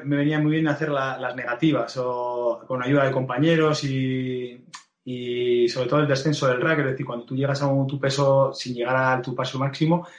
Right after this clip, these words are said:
ir quitando peso, peso, pero bueno, más que nada porque me gustaba la sensación anaeróbica del ejercicio, es decir, pasas a hacer un ejercicio súper anaeróbico y incluso, eh, no sé, llegar a la extenuación, ¿no? Es como llegar al límite de un ejercicio.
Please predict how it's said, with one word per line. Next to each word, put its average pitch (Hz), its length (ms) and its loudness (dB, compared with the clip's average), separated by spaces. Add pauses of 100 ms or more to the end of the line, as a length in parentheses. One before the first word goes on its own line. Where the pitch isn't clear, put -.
(180)
ir 131 100 -2
quitando 139 380 2
peso, 151 260 2
peso, 151 240 0
pero 135 140 0
bueno, 143 220 0 (640)
más 156 180 -2
que 180 80 0
nada 190 140 6
porque 175 160 4
me 147 100 4
gustaba 185 520 0
la 156 120 -4
sensación 156 920 -2
anaeróbica 135 640 -2
del 135 100 0
ejercicio, 135 380 -8
es 123 60 -8
decir, 123 180 -10
pasas 139 320 -4
a 147 60 0
hacer 147 180 -4
un 143 140 4
ejercicio 147 360 -4
súper 127 300 -6
anaeróbico 123 540 -6 (500)
y 143 400 2 (220)
incluso, 135 720 2 (220)
eh, 120 960 0 (320)
no 135 100 0
sé, 127 320 -4 (180)
llegar 120 580 0
a 156 80 2
la 151 80 2
extenuación, 127 640 -6
¿no? 160 280 -10
Es 139 160 -6
como 151 920 2
llegar 147 260 0
al 160 120 0
límite 147 320 0
de 131 80 -6
un 123 80 -6
ejercicio. 113 540 -12